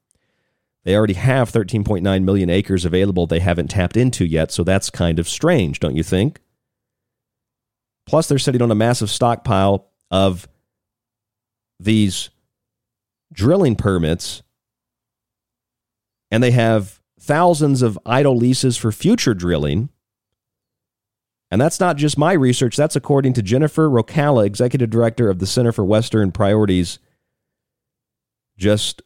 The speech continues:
I believe that was this morning. This makes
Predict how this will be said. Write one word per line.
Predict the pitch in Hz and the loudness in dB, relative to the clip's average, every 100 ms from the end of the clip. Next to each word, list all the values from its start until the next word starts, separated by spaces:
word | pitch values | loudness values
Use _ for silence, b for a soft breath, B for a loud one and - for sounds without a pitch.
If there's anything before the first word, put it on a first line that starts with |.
| - | -4
I | |
believe | 87 95 92 | 0 0 0
that | 92 95 | 0 0
was | 95 87 | -2 -2
this | 82 107 | -4 0
morning. | 104 85 55 _ _ _ _ _ _ _ _ _ _ _ _ _ _ _ _ _ | 0 0 -4 _ _ _ _ _ _ _ _ _ _ _ _ _ _ _ _ _
This | 95 117 - - | -4 -4 -4 -2
makes | 101 101 - - | 0 0 -4 -12